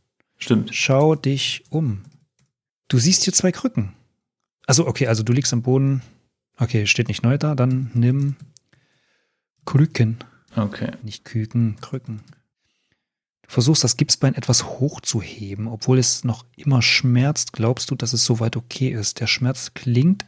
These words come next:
Speaker 2: jedenfalls immer mehr ab. Es sind seit dem Sturz sicher zehn Minuten vergangen.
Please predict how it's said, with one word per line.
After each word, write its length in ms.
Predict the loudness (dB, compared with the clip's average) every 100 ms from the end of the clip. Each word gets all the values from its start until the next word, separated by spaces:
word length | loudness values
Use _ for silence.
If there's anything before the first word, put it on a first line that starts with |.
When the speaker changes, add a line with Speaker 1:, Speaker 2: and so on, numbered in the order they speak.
| _
Speaker 2:
jedenfalls 600 | 2 2 2 0 -2 -2
immer 260 | -4 0 2
mehr 240 | 2 2
ab. 240 | -2 -6 -20 _ _ _ _ _ _ _ _ 0
Es 180 | 2 4
sind 160 | 4
seit 220 | 4 2
dem 80 | 4
Sturz 360 | 2 2 0 0
sicher 280 | 0 2 0
zehn 260 | 2 2
Minuten 300 | 2 0 -2
vergangen. 540 | -2 -2 2 2 2